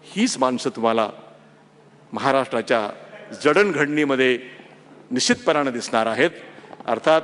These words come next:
मुंडे साहेब यांनी स्वप्न पाहावेत महाराष्ट्राचे, पूर्ण करण्याचं काम आम्ही करू. तुम्ही दिशा द्या, मार्गदर्शन करा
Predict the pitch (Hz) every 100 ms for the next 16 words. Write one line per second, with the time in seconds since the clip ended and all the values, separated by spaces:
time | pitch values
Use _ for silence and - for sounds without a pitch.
0 | - - - - - 113 123 156 143 143
1 | 151 147 - - - - 127 123 156 151
2 | 180 165 156 170 151 151 151 147 143 151
3 | 151 - - - - - - 185 165 135
4 | 131 131 127 120 120 113 120 123 156 185
5 | - - - - - - - - - -
6 | - - - - - - - - - -
7 | - - - - - - - - - -
8 | - - - - - - - - 156 190
9 | 151 160 190 175 170 180 170 147 156 175
10 | 175 185 175 170 170 165